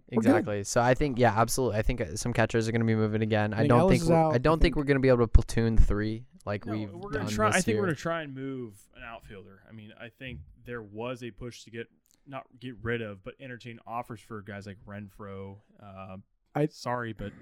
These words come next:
Speaker 3: Jankowski.
Speaker 1: I think Jankowski's out. My fear is that they're gonna give up Renfroe before
Speaker 2: Me
Speaker 1: they give
Speaker 2: too.
Speaker 1: up Jankowski.
Speaker 2: Me
Speaker 1: And I
Speaker 2: too.
Speaker 1: just, <sighs> I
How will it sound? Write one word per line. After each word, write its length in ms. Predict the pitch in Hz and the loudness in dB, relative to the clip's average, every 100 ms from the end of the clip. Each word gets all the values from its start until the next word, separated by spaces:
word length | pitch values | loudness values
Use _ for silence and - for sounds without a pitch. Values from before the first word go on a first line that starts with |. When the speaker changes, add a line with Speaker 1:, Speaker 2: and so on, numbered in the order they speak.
| - | -14
Speaker 3:
Jankowski. 720 | 107 98 107 107 - 107 107 | -14 -10 -10 -10 -10 -8 -2
Speaker 1:
I 60 | 147 | 4
think 160 | 196 | 6
Jankowski's 540 | 180 175 151 147 147 135 | 8 6 6 2 0 -2
out. 160 | 135 - _ _ | -6 -12 _ _
My 220 | 160 170 | 4 6
fear 320 | 160 - 190 233 | 4 4 6 6
is 120 | 185 | 6
that 100 | 160 | 6
they're 100 | 151 | 6
gonna 140 | 139 139 | 4 6
give 180 | 139 131 | 6 6
up 140 | 120 | 2
Renfroe 500 | 113 117 120 127 143 | 2 2 2 2 2
before 240 | 123 - 120 | 2 2 4
Speaker 2:
Me 80 | |
Speaker 1:
they 40 | 120 | 6
give 160 | 117 | 6
Speaker 2:
too. 40 | 110 | 2
Speaker 1:
up 60 | 110 123 113 | 2 -2 -2
Jankowski. 540 | 120 113 - 151 156 - _ - | -4 -6 -6 -8 -8 -12 _ -4
Speaker 2:
Me 100 | 117 110 | -4 0
Speaker 1:
And 100 | - | 2
I 40 | 147 | 2
Speaker 2:
too. 40 | 147 | 2
Speaker 1:
just, 260 | 156 - _ | -2 -4 _
<sighs> 60 | - | -10
I 140 | - | -8